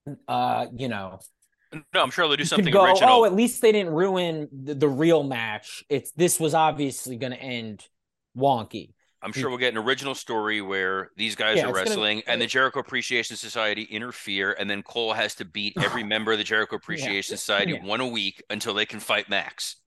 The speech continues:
Speaker 1: Exactly. It's, I, I, it's not gonna be fun. I'll say this about the M J F thing. The,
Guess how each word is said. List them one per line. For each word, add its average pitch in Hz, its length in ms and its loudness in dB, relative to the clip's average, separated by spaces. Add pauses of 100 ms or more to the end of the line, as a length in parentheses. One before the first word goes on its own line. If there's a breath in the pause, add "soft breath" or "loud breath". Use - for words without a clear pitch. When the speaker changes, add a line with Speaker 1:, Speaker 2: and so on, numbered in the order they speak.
(120)
Speaker 1:
Exactly. 123 640 -6
It's, 110 240 -10
I, 143 340 0
I, 117 640 -2
it's 113 320 -10
not 127 100 -6
gonna 120 100 -6
be 113 60 -6
fun. 113 160 -8 (280 loud breath)
I'll 180 80 2
say 190 160 4
this 156 180 2
about 147 200 2
the 139 80 -4
M 127 120 -6
J 123 200 -2
F 120 140 -6
thing. 110 280 -8
The, 117 340 -2